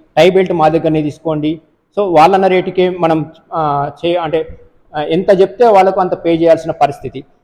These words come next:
మరి అటువంటి పరిస్థితిలో ఈరోజు ఒక పేరెంట్ ఉన్నాడు, బయట తీసుకుంటే అక్కడ మనం వెళ్ళినామంటే అది ఒక పదిహేను వందల వరకు వస్తుంది.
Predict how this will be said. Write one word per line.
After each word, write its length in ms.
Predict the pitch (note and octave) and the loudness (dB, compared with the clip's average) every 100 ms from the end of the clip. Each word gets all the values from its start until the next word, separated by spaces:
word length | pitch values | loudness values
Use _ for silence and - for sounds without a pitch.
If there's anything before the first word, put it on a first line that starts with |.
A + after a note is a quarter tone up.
| _ | _
మరి 300 | G3+ A3 F#3+ - | 2 4 2 -2
అటువంటి 340 | F3 A3 A3 | 0 0 0
పరిస్థితిలో 800 | A3 E3 E3 A3+ G#3 D#3+ G#3+ A3+ - _ _ - | 2 0 0 -6 -2 0 0 0 -12 _ _ -4
ఈరోజు 460 | G#3 A#3 A3 F3 | 2 4 4 2
ఒక 360 | F3 F#3+ F#3+ F3 | 0 0 -4 0
పేరెంట్ 300 | F#3+ G#3+ G#3 | 0 0 -2
ఉన్నాడు, 220 | G3 F3+ | -4 -2
బయట 260 | C#3 F3 G#3+ | 0 2 2
తీసుకుంటే 540 | G3+ G#3 G3+ G3 G3+ | -4 -6 -8 -4 -2
అక్కడ 280 | G3 F3+ F3+ | -2 0 0
మనం 220 | F3+ F3 | 0 -4
వెళ్ళినామంటే 540 | F3 F3+ F3+ F3 A3 A3 - - | -4 -4 -4 -4 -4 -6 -12 -2
అది 520 | - F#3 F3 E3+ F3+ - _ - _ _ _ - - - | 2 4 4 2 -2 -6 _ -20 _ _ _ -20 -20 -8
ఒక 120 | G3 | -2
పదిహేను 360 | F3+ F3 F#3+ E3+ | 0 2 2 0
వందల 260 | F#3 G#3+ | 2 4
వరకు 260 | G#3 G3 G3+ | 6 4 0
వస్తుంది. 340 | - F3 C#3+ | -2 -4 -6